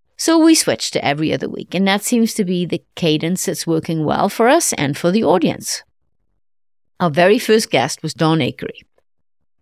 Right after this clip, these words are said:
Don at the time was V P and president of T T I Americas.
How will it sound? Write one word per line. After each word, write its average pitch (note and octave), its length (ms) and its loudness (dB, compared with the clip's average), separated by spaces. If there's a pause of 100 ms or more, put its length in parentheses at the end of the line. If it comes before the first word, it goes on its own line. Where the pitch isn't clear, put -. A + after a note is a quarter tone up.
(160)
Don F#3+ 340 4
at G#3+ 120 -2
the A#3+ 80 -10
time D#3+ 360 -2
was D#3 140 -8
V F3 200 -4
P G3 300 -4
and F3 140 -4
president D#3 640 -4
of D3+ 240 -6
T - 160 -4
T F3+ 220 0
I C3+ 140 0
Americas. A3+ 720 -2